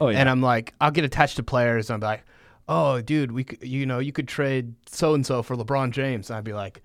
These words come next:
Speaker 2: "No, man, I like that guy." <laughs>
Speaker 1: Yeah, right, yeah.
Speaker 2: But it's,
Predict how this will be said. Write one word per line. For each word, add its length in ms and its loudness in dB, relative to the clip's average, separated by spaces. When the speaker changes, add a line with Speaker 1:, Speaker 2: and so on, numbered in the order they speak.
Speaker 2:
"No, 320 -6
man, 280 -10
I 40 -6
like 260 -6
that 180 -10
guy." 240 -16
<laughs> 640 6
Speaker 1:
Yeah, 380 12
right, 320 8
yeah. 240 8
Speaker 2:
But 260 4
it's, 140 -6